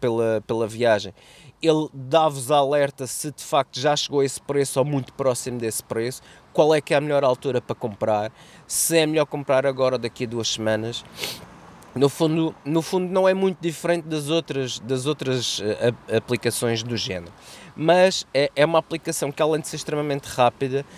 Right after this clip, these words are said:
tem aqui resultados muito, muito, eh, muito, muito, eh, manicurados e muito, muito, muito,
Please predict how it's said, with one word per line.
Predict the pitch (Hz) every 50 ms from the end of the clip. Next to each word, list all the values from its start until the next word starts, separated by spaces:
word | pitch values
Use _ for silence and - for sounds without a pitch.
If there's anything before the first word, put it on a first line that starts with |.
| - - - -
tem | - 160 151
aqui | 151 139 - - 165
resultados | 139 143 147 160 147 - 165 156 151 143 123
muito, | 143 151 160 170 165 156 - - 147
muito, | 147 147 143 139 - - 127 131 127
eh, | - - 123 123 117 117 113 110 104 98 85
muito, | 120 156 170 165 156 - 143
muito, | 156 156 147 131 - - - 131 127 123 120 110 -
eh, | 120 123 123 123 120 104
manicurados | 82 131 156 170 185 175 - - - 151 147 135 135 139 139 131
e | 143
muito, | 147 143 160 180 180 165 135 - 139
muito, | 147 165 165 156 143 - 147
muito, | 147 147 139 127 - -